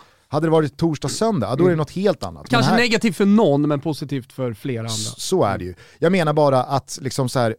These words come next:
Speaker 1: Polen, ur, eh, de-, den, den moderna kvalhistoriken, så har ju Sverige överlag klivit över Polen betydligt fler gånger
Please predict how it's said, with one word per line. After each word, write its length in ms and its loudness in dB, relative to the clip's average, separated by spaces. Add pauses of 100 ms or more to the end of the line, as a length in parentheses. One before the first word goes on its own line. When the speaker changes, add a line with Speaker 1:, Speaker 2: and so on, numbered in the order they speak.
(120)
Speaker 1:
Polen, 500 0 (500)
ur, 320 6
eh, 420 4
de-, 80 -10
den, 440 -2
den 220 2
moderna 680 2
kvalhistoriken, 1160 0 (200)
så 120 -6
har 80 4
ju 60 0
Sverige 420 0
överlag 600 0 (120)
klivit 280 -2
över 200 -2
Polen 480 -4 (840)
betydligt 340 0
fler 280 0
gånger 380 0